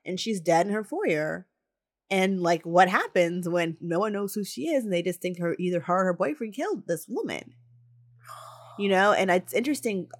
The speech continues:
I had the idea after the, around the Gabby Petito thing of the TikTok sleuths, 'cause there were all these TikTok pages that would just talk about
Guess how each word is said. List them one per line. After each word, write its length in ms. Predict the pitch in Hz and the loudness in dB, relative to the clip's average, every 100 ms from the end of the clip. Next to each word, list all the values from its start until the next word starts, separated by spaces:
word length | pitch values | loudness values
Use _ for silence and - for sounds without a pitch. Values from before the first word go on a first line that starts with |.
| - | 0
I 280 | 175 165 - _ - _ - | 2 0 -4 _ -20 _ -12
had 300 | - 214 208 | -4 -2 0
the 100 | 214 | 0
idea 560 | 190 175 196 175 165 - | -2 -2 2 4 2 2
after 320 | 156 175 220 | 0 0 -2
the, 180 | 175 165 - | -2 -4 -2
around 240 | 175 214 | 0 0
the 80 | 233 | -2
Gabby 280 | 185 165 180 | -2 -4 -6
Petito 380 | 165 - 175 175 | -12 -6 -4 -4
thing 300 | - 175 - | -6 -6 -2
of 200 | 156 156 _ _ _ | -2 -4 _ _ _
the 80 | - | -8
TikTok 520 | - 508 - 190 - | -6 -6 -2 -2 -2
sleuths, 360 | - 175 165 160 | -4 -4 -4 -4
'cause 260 | - 190 196 | -4 -4 -4
there 180 | 202 | 0
were 200 | 247 247 156 | 2 2 0
all 180 | 226 | -4
these 300 | 262 240 - - _ | -2 -2 -4 -12 _
TikTok 520 | - 381 - - - | -8 -6 0 0 0
pages 380 | - 180 170 165 | -4 -4 -4 -4
that 200 | 185 175 | -2 0
would 100 | 185 | -2
just 200 | 190 185 | -2 -4
talk 280 | - 240 240 | 0 0 2
about 320 | 196 185 160 | 4 4 2